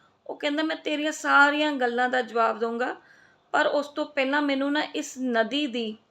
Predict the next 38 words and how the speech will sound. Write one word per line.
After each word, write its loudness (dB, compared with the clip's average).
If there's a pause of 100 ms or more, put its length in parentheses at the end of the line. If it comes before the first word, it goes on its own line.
(500)
ਗਹਿਰਾਈ 2
ਨਾਪ 0
ਕੇ -2
ਦੱਸ।" -4 (920)
ਥੋੜ੍ਹਾ 4
ਜਿਹਾ 0
ਉਹ -2
ਹੈਰਾਨ 2
ਹੁੰਦਾ -4
ਵੀ -6
ਮੇਰੇ 0
ਸਵਾਲ 0
ਦਾ -2
ਨਦੀ -4
ਦੀ -6
ਗਹਿਰਾਈ 0
ਦੇ -2
ਨਾਲ -2 (540)
ਕੀ -6
ਲੈਣ -4
ਦੇਣ। -6 (600)
ਚਲੋ, -4 (500)
ਉਹ -10
ਕਹਿੰਦਾ, 0
"ਇਹ -2
ਵੀ -4
ਕਰ 0
ਲੈਂਦੇ -2
ਹਾਂ।" -8 (320)
ਉਹ -4
ਨਦੀ -2
ਦੇ -4
ਵਿੱਚ -2
ਹੌਲੀ 0
ਹੌਲੀ 0
ਉਤਰਨ -2
ਲੱਗਦਾ -2
ਹੈ, -6